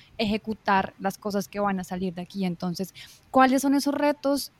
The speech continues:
principales que, eh, encontraste abriendo estos programas en, en, en Japón y aquí en, en, en Stanford? ¿Y cuáles crees que son las cosas principales que se deben tener en cuenta para abrir este tipo de programas en otros países?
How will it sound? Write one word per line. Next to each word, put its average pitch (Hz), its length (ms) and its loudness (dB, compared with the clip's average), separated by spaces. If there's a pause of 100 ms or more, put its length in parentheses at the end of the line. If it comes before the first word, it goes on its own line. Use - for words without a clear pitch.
principales 247 640 0
que, 220 260 0 (140)
eh, 233 180 4
encontraste 220 720 2
abriendo 208 320 0
estos 208 220 -6
programas 214 500 -2
en, 208 260 -4
en, 208 120 -6
en 208 180 -6
Japón 190 400 -6
y 185 40 -6
aquí 185 240 -10
en, 185 220 -8
en, 185 200 -10
en 196 140 -10
Stanford? 185 440 -6 (400)
¿Y 247 80 -10
cuáles 226 380 0
crees 226 260 -6
que 247 80 -8
son 240 140 0
las 233 120 2
cosas 233 220 -4
principales 220 640 2
que 214 140 -8
se 226 100 -6
deben 196 300 2
tener 196 180 -2
en 185 140 -2
cuenta 180 320 -2
para 180 180 -2
abrir 185 240 2
este - 160 -10
tipo 180 240 -2
de 175 80 -2
programas 180 540 -2
en 175 100 4
otros 170 240 -2
países? - 400 -8